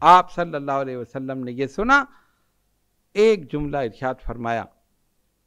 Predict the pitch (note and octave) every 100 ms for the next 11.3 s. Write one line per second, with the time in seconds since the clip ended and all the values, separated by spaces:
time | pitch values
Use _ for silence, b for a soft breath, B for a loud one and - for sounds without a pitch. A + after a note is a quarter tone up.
0 | _ _ _ - D#3 D#3 D#3 E3 D#3+ D3+
1 | D3+ D#3 D3 C3+ C3 C3+ B2+ B2 C#3 C#3
2 | - _ _ _ _ _ _ _ D#3+ F#3
3 | A3+ G3 E3+ F#3 E3+ F#3 G3+ F3 D#3+ D#3+
4 | E3 D#3 A#2 D3 F3+ F#3 C#3 D3+ D#3+ -
5 | - C#3+ - - C#3+ D#3 D#3 C#3+ B2+ A2+
6 | C3 D#3 B2+ C3 C3 - C#3 - - B3
7 | F4+ E4+ B3 C4 G3+ F3 F#3+ E3 D3+ C#3+
8 | B2+ F2+ _ _ _ _ _ _ _ -
9 | D3+ - F3+ E3 C#3+ - C#3+ B2 B2 B2+
10 | B2+ B2+ A#2 A2 A2 A2 G#2 G#2+ D3 A2
11 | A2 - _